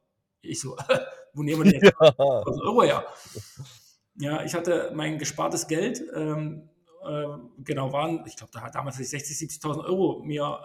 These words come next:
Speaker 1: erspart über das Personal Training in den ersten vier, fünf Jahren.
Speaker 2: Also auch Marcel mit fünfundzwanzig, um sechzig, siebzigtausend Euro auf der hohen Kante zu haben,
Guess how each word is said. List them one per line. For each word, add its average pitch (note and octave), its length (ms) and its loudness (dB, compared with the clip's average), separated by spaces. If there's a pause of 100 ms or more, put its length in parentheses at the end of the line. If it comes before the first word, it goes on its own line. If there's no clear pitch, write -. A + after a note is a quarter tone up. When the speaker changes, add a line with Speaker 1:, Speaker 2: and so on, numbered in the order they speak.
Speaker 1:
erspart - 460 -2
über E3 100 -2
das D3+ 140 -4
Personal F#3 320 -2
Training D3+ 480 -4
in D#3 80 -6
den D#3+ 100 -4
ersten D3 260 -8
vier, F3 160 -6
fünf E3+ 200 -8
Jahren. F3 200 -2
Speaker 2:
Also A#2+ 280 0
auch A#2+ 200 6 (220)
Marcel G#2+ 500 0
mit F#2+ 160 -4
fünfundzwanzig, A#2 1300 2
um - 260 -18 (120)
sechzig, A2 800 2
siebzigtausend A2 640 0
Euro B2 220 2
auf B2 80 2
der G#2 120 -2
hohen G2+ 200 -6
Kante F#2+ 280 -6
zu F#2 200 -8
haben, F2+ 340 -2